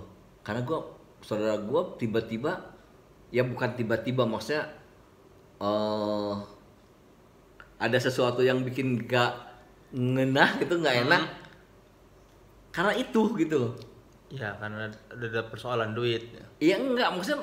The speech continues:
Speaker 1: bukan gimana, pokoknya itu intinya duit gitu. Karena duit,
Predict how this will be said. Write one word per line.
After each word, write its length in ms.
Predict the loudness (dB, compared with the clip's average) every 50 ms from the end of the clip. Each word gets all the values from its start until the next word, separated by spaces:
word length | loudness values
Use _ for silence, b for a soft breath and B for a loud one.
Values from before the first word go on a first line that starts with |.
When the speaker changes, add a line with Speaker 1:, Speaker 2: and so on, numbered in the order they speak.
| -6 -12 -14 -10
Speaker 1:
bukan 480 | -8 -8 -2 0 2 2 2 2 -2
gimana, 240 | -2 -4 -2 -2 -4 -4 -2
pokoknya 260 | 2 4 4 4 4 0
itu 180 | -4 -2 -2 -2 -2 -2 -4 -6
intinya 400 | -4 -4 -4 -4 -4 -2 -2 -2 -2 -4 -2
duit 320 | 0 2 2 2 2 0 -4
gitu. 240 | -6 -4 -4 -6 -6 -8 -14 B B B B B B B B B B B B -20 -20 -16 -6
Karena 300 | -4 -2 0 0 0 0
duit, 480 | 0 0 2 4 4 2 2 -2 -8